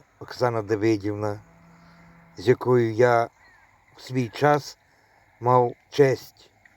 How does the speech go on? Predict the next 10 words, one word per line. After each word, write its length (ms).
працювати, 840
виявлено 840
стоянки 920
трипільських 720
поселень 720
внаслідок 920
розкопок, 680
проведених 680
даною 500
експедицією 1120